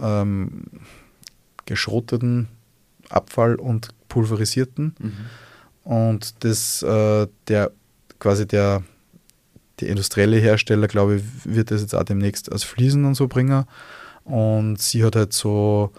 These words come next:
Speaker 1: äh, Couchtische draus gemacht, die sehr handwerklich, äh, sind, mit einer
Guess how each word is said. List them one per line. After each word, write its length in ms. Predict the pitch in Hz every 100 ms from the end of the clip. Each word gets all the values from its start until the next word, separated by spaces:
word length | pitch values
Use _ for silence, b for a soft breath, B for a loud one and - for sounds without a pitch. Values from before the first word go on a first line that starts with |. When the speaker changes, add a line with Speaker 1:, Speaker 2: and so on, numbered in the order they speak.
| b b _ _
Speaker 1:
äh, 340 | 101 98 98 98
Couchtische 640 | - 92 - 107 - 101
draus 260 | 95 92 -
gemacht, 380 | 98 - -
die 80 | 98
sehr 300 | - 95 98
handwerklich, 680 | 95 98 104 98 104 95 -
äh, 460 | 92 95 95 95 98
sind, 320 | - 98 98
mit 80 | 95
einer 320 | 98 98